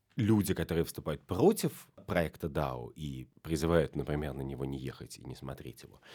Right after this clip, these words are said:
они исходят не из того, что там есть насилие, а из того, что насилие — это необходимая часть производства,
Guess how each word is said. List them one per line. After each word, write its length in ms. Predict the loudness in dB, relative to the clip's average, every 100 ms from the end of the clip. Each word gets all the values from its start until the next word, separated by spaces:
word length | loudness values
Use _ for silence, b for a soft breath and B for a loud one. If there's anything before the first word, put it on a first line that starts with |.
| B B B
они 280 | 6 8 8
исходят 360 | 6 6 6
не 100 | 6
из 80 | 6
того, 180 | 8 8
что 140 | 6
там 180 | 6 6
есть 480 | 6 8 8 6 0
насилие, 580 | 0 -2 -8 -8 -10 -6
а 100 | -6
из 80 | -2
того, 140 | -2
что 180 | -2 0
насилие — 460 | 0 0 0 4 4
это 120 | 4
необходимая 760 | 2 2 2 2 4 4 4
часть 240 | 4 0 -2
производства, 720 | -2 0 0 -2 -4 -10